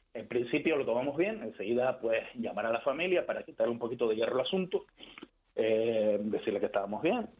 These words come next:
que no sabíamos lo que iba a pasar, pero bueno. Eh, organizarnos esa noche, esa noche no podía, veníamos de trabajar todo el día anterior y esa noche no pudimos dormir, se nos asignaron habitaciones, nos fuimos a descansar dos horas y a las dos horas estábamos otra vez en la operativa.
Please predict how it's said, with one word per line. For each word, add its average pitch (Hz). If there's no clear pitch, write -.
que 120
no -
sabíamos 117
lo 117
que 127
iba 117
a 113
pasar, 165
pero 110
bueno. 110
Eh, 123
organizarnos 127
esa 147
noche, 165
esa 123
noche 139
no 139
podía, 139
veníamos 135
de 143
trabajar 135
todo 135
el 135
día 143
anterior 139
y 117
esa 120
noche 127
no 123
pudimos 117
dormir, 123
se 110
nos 104
asignaron 107
habitaciones, 127
nos 107
fuimos 110
a -
descansar 113
dos -
horas 147
y 113
a 104
las 113
dos 120
horas 127
estábamos 117
otra 123
vez 139
en 101
la 101
operativa. 110